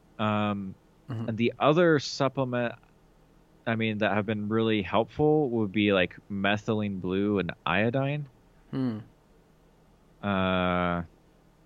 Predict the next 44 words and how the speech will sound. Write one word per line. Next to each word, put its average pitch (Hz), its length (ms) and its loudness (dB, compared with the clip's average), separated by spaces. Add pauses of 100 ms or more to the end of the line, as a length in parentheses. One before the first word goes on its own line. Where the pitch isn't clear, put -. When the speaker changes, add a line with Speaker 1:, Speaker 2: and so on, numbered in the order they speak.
(640)
Speaker 2:
So - 140 0
Speaker 1:
yeah, - 160 8
Speaker 2:
you 175 80 4
are, 165 180 4
'cause 135 140 -2
Speaker 1:
so - 140 -6
Speaker 2:
Ray 165 280 2
is 170 100 0
not 165 180 2
a 147 40 2
big 147 220 -2
fan 147 180 -4
of 120 100 -4
iodine, 107 440 -6
right? 98 180 -10
He's, 113 240 -12
he 117 100 -6
doesn't 139 220 4
Speaker 1:
No, 135 300 6
yeah, 120 360 2
I 113 80 0
know. 117 140 0
That's, 113 160 -2
like, 127 140 -4
a 131 80 -4
big, 110 420 -2 (140)
like, 92 360 -2
uh, 90 320 -2
controversy 92 1300 -4
in 85 180 -2
it. 82 200 -2
And 92 140 0
I, 107 180 4
I 113 160 0
am 127 220 2
kind 127 260 -4
of, 95 100 -10 (120)
I'm, 117 380 -4
I'm 113 160 -4
building 127 320 0
a 92 80 -2
case - 680 -6 (340)
for, 98 680 0 (1400)
uh, 92 400 2